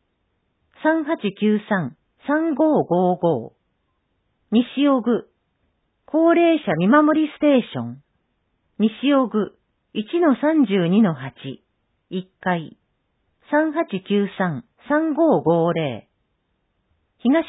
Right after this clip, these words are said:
日暮里、地域包括支援センター。東日暮里、三の八の十六、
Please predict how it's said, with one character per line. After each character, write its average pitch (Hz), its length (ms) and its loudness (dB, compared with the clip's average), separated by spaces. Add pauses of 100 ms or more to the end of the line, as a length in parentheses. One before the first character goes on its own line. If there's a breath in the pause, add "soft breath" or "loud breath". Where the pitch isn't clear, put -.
日 311 300 -2
暮 165 140 0
里、 131 220 -10 (420)
地 349 240 4
域 220 120 -4
包 233 200 0
括 262 160 -4 (220)
支 233 60 -4
援 254 300 2
セ 262 120 2
ン 233 120 2
タ 127 580 -6
ー。 - 60 -20 (540)
東 311 360 2
日 302 300 0
暮 156 140 0
里、 131 200 -8 (380)
三 320 240 2
の 320 140 -2
八 302 240 -4
の 175 160 2
十 175 300 -2
六、 170 420 -4